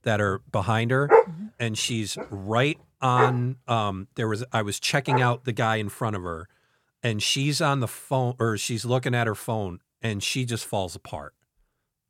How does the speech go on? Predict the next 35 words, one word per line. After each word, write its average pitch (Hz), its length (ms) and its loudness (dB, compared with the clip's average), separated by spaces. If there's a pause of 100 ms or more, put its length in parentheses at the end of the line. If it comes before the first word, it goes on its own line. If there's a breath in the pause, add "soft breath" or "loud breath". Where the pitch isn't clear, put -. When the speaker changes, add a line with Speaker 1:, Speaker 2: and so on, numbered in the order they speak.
Speaker 1:
Just 135 200 2
falls 127 400 4
apart, 95 320 -6
like, 104 180 -2
right 117 320 0
to 131 120 -4
the 110 80 -2
ground, 87 360 -4
falls 95 360 -4
to - 80 -6
the 92 80 -4
ground. 82 300 -8 (460 soft breath)
So 95 420 0 (180)
the 123 80 -4
guy's 113 340 4
looking, 110 240 0
I 90 80 -4
said, 90 300 -10
"Go 104 140 0
ahead, 101 320 -2 (160)
I 101 80 -4
Speaker 2:
Yeah. 95 40 0 (120)
Speaker 1:
got 92 160 -4
this." 87 380 -10
You 107 100 -2
know, 87 240 -4 (440 soft breath)
I - 40 -2
turn 113 260 0
the 101 60 0
register 98 560 0
on 92 300 -2 (240)
next 90 280 -10
door, 98 480 -2
Speaker 2:
Yep. 175 200 -4 (140)
Speaker 1:
radio, 98 680 0